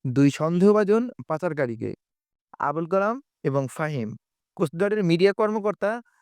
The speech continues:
লেফটেন্যান্ট কমান্ডার সিয়ামুল হক কনফার্ম করেন,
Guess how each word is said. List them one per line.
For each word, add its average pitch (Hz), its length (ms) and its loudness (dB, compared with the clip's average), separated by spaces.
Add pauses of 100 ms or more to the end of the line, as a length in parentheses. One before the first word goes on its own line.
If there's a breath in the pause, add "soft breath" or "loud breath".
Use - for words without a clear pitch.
(140)
লেফটেন্যান্ট 170 600 0
কমান্ডার 185 480 -2 (440)
সিয়ামুল 196 520 0
হক 131 220 -2 (600)
কনফার্ম 156 320 -4
করেন, 196 300 -2